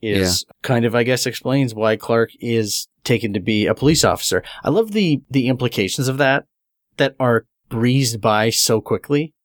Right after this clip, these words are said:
Speaker 1: Yeah, the only reason someone would be looking for someone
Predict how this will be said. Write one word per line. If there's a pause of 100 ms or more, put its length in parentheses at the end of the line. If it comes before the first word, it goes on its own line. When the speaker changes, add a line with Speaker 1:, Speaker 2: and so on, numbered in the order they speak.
(140)
Speaker 1:
Yeah,
the
only
reason
someone
would
be
looking
for
someone